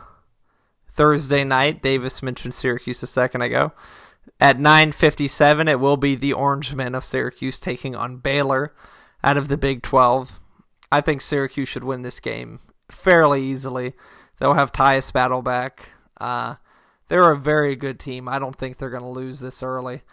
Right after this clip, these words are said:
And I have them progressing to take on Gonzaga in the second round, which should be a great game if, uh, we're lucky enough for it to happen.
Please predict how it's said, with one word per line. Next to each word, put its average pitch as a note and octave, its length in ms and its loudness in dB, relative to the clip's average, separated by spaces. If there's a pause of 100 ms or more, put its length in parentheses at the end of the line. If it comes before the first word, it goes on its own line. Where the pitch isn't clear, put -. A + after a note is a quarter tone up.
(340)
And C3+ 100 -4
I C#3 80 0
have C#3 240 -2
them C3+ 160 -8
progressing B2+ 640 -8
to B2+ 120 -16
take C3 300 -10
on C3+ 180 -8
Gonzaga C3+ 800 -6
in B2+ 80 -14
the B2+ 60 -14
second C3 400 -10
round, A#2+ 440 -10
which B2+ 200 -16
should A#2+ 200 -16
be B2 180 -18
a A#2+ 60 -18
great C3+ 420 -6
game A#2 360 -16
if, - 260 -16
uh, A#2+ 260 -6
we're B2+ 140 -8
lucky B2+ 280 -10
enough A#2 240 -12
for B2 160 -12
it A#2 80 -14
to B2 100 -10
happen. - 400 -14